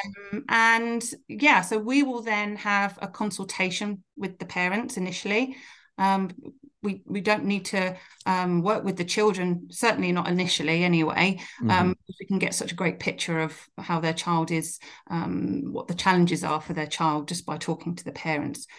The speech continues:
Speaker 1: Um, and then following from there, we will have a, a meeting with the school, if the school are open to that.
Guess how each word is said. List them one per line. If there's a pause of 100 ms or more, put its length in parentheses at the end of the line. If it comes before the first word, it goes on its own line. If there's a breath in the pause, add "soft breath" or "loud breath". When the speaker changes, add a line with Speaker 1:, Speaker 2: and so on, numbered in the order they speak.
(260 loud breath)
Speaker 1:
Um, (360 loud breath)
and
then
following
from
there,
we
will
have
a, (400)
a
meeting
with
the
school,
if
the
school
are
open
to
that.